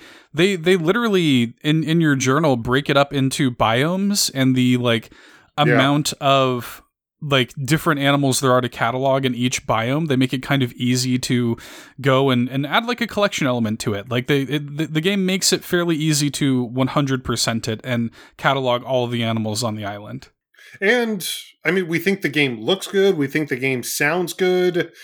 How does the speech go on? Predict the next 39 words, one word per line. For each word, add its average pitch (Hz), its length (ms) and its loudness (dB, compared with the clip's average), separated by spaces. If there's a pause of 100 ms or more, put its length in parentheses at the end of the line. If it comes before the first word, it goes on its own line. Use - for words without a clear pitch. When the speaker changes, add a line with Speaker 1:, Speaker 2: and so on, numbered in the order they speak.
(180)
Speaker 2:
We've 147 160 0
told 175 220 2
you 143 80 2
a - 20 0
little 147 280 0
bit 160 100 0
about 151 320 0
the 131 80 -6
story 151 400 2
and 127 80 -2
the 107 60 -6
setup, 185 440 0 (560)
but, 147 540 2 (280)
I 135 60 0
mean, 147 440 0
you've 156 140 -8
got 233 140 4
to 143 120 4
imagine 127 400 0
that 123 180 -4
you're 147 80 -4
gonna 135 160 0
do 123 140 0
more 123 340 2
in 117 80 -2
this 113 160 -6
game 120 300 -2 (280)
than 139 140 2
just 135 220 -2
run 120 300 0
around, 117 520 0 (160)
running 131 260 0
around 120 400 0
taking 120 320 -4
pictures 117 360 -6
on 107 100 -6
your 101 100 -10
phone. 123 440 0 (560)
And 120 580 -2